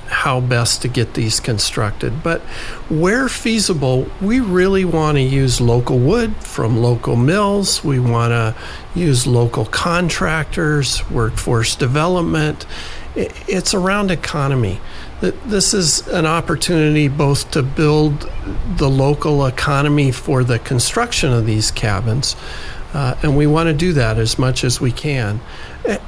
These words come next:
as well as thinking longer term. When people come to stay in these cabins, a high percentage of the use is from locals, but there's also visitors, and people have to buy gear. They have to buy food,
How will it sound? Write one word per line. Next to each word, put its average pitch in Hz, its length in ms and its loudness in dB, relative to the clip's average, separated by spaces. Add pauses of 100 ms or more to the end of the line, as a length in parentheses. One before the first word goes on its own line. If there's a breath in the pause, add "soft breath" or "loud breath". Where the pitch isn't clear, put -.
as 175 220 0
well 196 440 0
as 160 420 0
thinking 156 600 0
longer 143 420 2
term. 143 460 2
When 135 200 2
people 156 400 -2
come 156 320 0
to 147 120 2
stay 196 360 0
in 120 160 2
these 110 260 2
cabins, 117 680 0
a 143 80 -4
high 123 240 -2
percentage 135 580 0
of 147 100 0
the 147 80 2
use 120 380 0
is 123 140 2
from 117 320 0
locals, 147 400 0
but 131 180 -4
there's 135 220 0
also 123 380 0
visitors, 117 580 0 (480 loud breath)
and 175 180 -2
people 202 300 -2
have 175 240 0
to 175 80 -2
buy 175 240 0
gear. 165 500 2 (380 loud breath)
They 160 120 2
have 165 200 0
to - 80 -4
buy 170 260 0
food, 160 640 2